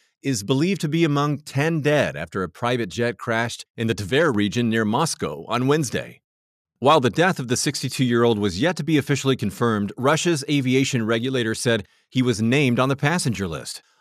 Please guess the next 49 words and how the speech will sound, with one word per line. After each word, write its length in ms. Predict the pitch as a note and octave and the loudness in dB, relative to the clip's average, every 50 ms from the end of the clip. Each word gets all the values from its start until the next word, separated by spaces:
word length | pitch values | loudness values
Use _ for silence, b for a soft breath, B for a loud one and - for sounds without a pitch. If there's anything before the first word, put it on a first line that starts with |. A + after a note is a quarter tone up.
| _ _ - | _ _ -12
Officials 420 | F#2 - A#2+ A#2+ - C3 A2+ F#2+ | -4 -2 0 0 2 0 -2 -2
also 380 | - - A2 A2+ A2+ - A#2 G#2+ | 0 2 2 2 2 2 -2 -4
said 260 | - - B2 A#2 A2 | -2 0 2 2 2
that 160 | G#2 G2+ F#2+ | 0 -2 -4
three 240 | - - C3 C#3+ C#3 | -4 -2 -2 -2 -2
crew 260 | - - - D3+ D3 | -2 0 2 2 4
members 420 | C3+ B2 A#2 A2 A#2 A#2 A2+ F#2 | 4 2 2 2 0 0 -2 -2
were 120 | G2+ G#2+ A2 | 0 0 0
alongside 600 | G#2 G#2+ A2+ A2+ A2 G2+ - - A#2+ G#2+ G#2+ G2+ | 2 2 2 2 2 0 -2 0 2 2 2 0
the 80 | F#2+ | -2
seven 300 | F#2+ - - C#3+ B2 A#2 | -4 -2 0 0 0 0
passengers 560 | G2 G#2+ B2+ A#2+ A#2 - A2 F2+ F2+ E2+ - - | -2 0 0 0 0 -2 -4 -6 -6 -10 -12 -12
killed. 480 | - - C#3+ C3+ A2+ F#2+ D#2 C#2 - _ _ _ _ _ | -4 0 2 2 2 2 -2 -6 -12 _ _ _ _ _
It 100 | - D#2+ | -14 -10
was 160 | E2 F2+ F2 G#2+ | -10 -8 -4 -2
added 340 | B2+ C#3 C#3+ C3+ C3+ A2+ | 0 0 0 0 0 0
that 100 | G2+ G#2+ | 0 -2
an 120 | G2 G2 G2 | -2 -2 -4
investigation 800 | F#2+ F2+ E2 B2+ B2 - B2+ G#2+ A2 C3+ D3+ C#3+ - D3+ D#3 D#3 C3 | -4 -2 0 0 0 0 -2 -2 -2 0 -2 -2 -2 -4 -4 -4 -2
has 140 | C3 B2 | -4 -4
been 160 | G2+ B2 B2 B2 | -2 -2 -2 0
launched. 480 | A#2 A#2+ A2+ F2+ D2+ - - - - _ _ _ _ _ _ _ _ _ _ _ _ | 0 0 0 -2 -4 -8 -12 -14 -14 _ _ _ _ _ _ _ _ _ _ _ _
While 200 | - A#2 B2 A2+ | 2 4 4 4
the 80 | A2 | 4
cause 340 | - - - D#3+ G3+ A3 D#3 | 0 -2 -2 0 0 0 -2
of 80 | B2 F#2+ | -2 -4
the 60 | G2+ | -6
crash 380 | - - G2+ E2 D2+ E2+ - - | -6 -4 -4 -4 -4 -6 -6 -6
has 200 | G2+ F#2+ E2+ G#2+ | -8 -6 -4 -4
yet 140 | C3+ C#3 | -4 -4
to 60 | C3+ G#2+ | -4 -6
be 100 | A2+ G2+ | -6 -6
confirmed, 560 | - F#2+ F#2 - C3 C3 B2 G#2+ G2 F#2+ - - | -6 -8 -6 -2 -2 0 0 0 -2 -4 -6 -8
a 100 | A#2+ G#2+ | -10 -10
Telegram 600 | - - - D#3+ G3 G3+ D3+ D#3 D3+ C#3+ C#3 B2 | -10 -8 -6 -4 -4 -4 -2 -2 -2 -2 -2 -4
channel 460 | - - C3+ C#3 C#3+ C3 G2 E2 E2 | -4 -4 -4 -2 -2 -2 -4 -6 -6
linked 240 | F#2+ A2+ B2+ - - | -8 -8 -8 -10 -10
to 120 | - G2+ | -10 -8
Wagner 460 | F#2 G#2+ A2 B2 C3 G2+ F2 D#2 D2+ - B B B B B B | -2 0 0 0 0 -2 -6 -10 -12 -14 B B B B B B
claimed 340 | - - C3+ C3+ D#3 E3+ E3 | -8 -2 -2 0 0 0 0
the 80 | C#3 D3+ | -2 -2
plane 360 | D3+ - C#3+ D3+ E3 F3 E3+ | -2 0 -2 0 0 0 0
was 120 | D3+ D3 | 0 -2
shot 360 | C3+ - - C#3+ C#3+ D#3+ D3 - | -2 -4 -4 -2 -2 -2 -2 -2
down 340 | - D3 D#3 D#3 C3+ A2+ | -2 -2 0 0 -2 -2
by 120 | G2 A#2+ B2 | 0 0 0
Russian 400 | A#2+ G#2+ A#2 B2 - - B2+ B2 | 0 0 0 -2 -2 -2 -4 -4
air 240 | - B2 B2+ D3+ D#3+ | -2 -2 0 0 0
defenses. 640 | B2+ A#2 F#2 - G2+ F2 E2 - D2+ C2 A#1+ - | -2 -2 -4 -4 -4 -6 -6 -8 -12 -16 -16 -20